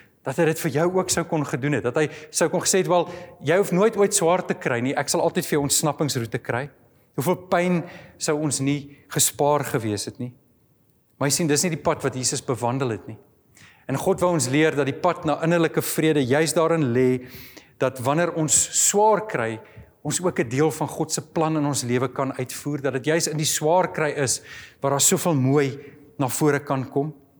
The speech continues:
So wanneer jy oorweldig word deur die vraag, "Here, waar is U in my swaar kry?" is dit van allergrootste belang om te verstaan dat hy reeds daar was. Jy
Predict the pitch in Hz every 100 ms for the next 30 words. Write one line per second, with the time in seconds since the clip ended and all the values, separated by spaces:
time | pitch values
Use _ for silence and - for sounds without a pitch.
0 | _ _ _ _ _ _ _ _ _ _
1 | _ - 139 147 156 131 156 165 143 127
2 | 139 160 131 123 123 117 - 131 123 -
3 | 120 127 113 123 143 147 151 139 123 -
4 | - 147 147 - - 101 104 - - -
5 | - - _ _ _ _ _ _ - 143
6 | - 139 - 170 175 - - 170 165 -
7 | 165 147 131 131 127 - - - - 123
8 | 120 120 117 110 120 123 - - - -
9 | 120 127 131 - - - - 120 113 113
10 | - - - - 113 113 - - - -
11 | _ _ _ _ _ _ _